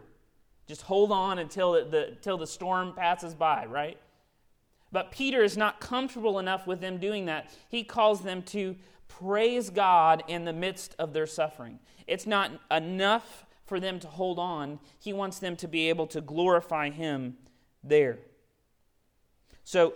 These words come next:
this morning, as we look at this text, I want us to understand the riches of future grace. And in understanding them, we will not fear, though the heat of trials come our way.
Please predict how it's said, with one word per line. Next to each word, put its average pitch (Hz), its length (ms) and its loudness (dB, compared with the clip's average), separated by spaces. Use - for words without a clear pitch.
this 165 240 -6
morning, 196 340 0
as 156 120 -4
we 160 100 -4
look 180 240 -2
at 143 80 -10
this 143 180 -4
text, - 640 -2
I 147 100 0
want 170 160 2
us 165 100 -4
to - 100 -8
understand 160 480 -4
the 143 80 -4
riches 156 400 -4
of 131 80 -6
future 151 380 -10
grace. 127 600 -6
And 175 120 2
in 190 140 2
understanding 208 600 2
them, 175 120 2
we 190 120 4
will 220 180 10
not 214 260 4
fear, 165 640 2
though 175 180 4
the 165 80 -4
heat 202 380 -8
of 147 120 -10
trials 147 720 0
come 165 200 -2
our 139 140 0
way. 120 280 0